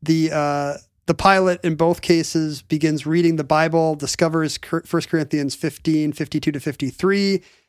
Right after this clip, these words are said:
and is converted, begins crying. Um, the, uh, in the Left Behind book,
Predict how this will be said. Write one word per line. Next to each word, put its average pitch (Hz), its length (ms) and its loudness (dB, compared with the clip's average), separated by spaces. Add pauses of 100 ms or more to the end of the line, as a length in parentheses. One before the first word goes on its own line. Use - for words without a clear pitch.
(140)
and 143 140 -2
is 135 180 -6 (180)
converted, 170 580 0
begins 139 300 -4
crying. 170 720 0 (600)
Um, 135 520 -4 (720)
the, 147 280 0
uh, 135 340 -4 (880)
in 170 80 4
the 170 80 2
Left 175 180 2
Behind 170 280 4
book, 156 340 -2